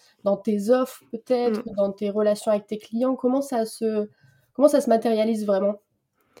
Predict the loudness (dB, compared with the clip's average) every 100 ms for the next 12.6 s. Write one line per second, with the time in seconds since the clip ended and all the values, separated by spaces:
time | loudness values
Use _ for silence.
0 | _ _ _ _ _ _ _ _ _ _
1 | _ -4 -2 0 0 -2 -2 0 0 -2
2 | -4 -4 -4 0 0 0 -2 0 0 2
3 | 2 0 -6 -6 -6 -4 -4 -2 -4 -4
4 | -2 -2 -2 -2 -4 -2 -2 -2 -4 -6
5 | -6 -4 -4 -6 -10 -12 -14 _ -10 -8
6 | -6 -6 -2 0 2 2 2 0 -6 -6
7 | -6 -12 -12 -2 0 0 -2 -2 0 0
8 | 2 2 2 0 -2 -2 -2 -4 -4 -2
9 | 0 0 -2 0 -2 -2 -6 -8 -8 -6
10 | -4 -4 -4 -6 -4 -2 -2 -6 -6 -4
11 | -2 -4 -4 -6 -2 -2 -2 -4 -4 -6
12 | -6 -8 -8 -2 0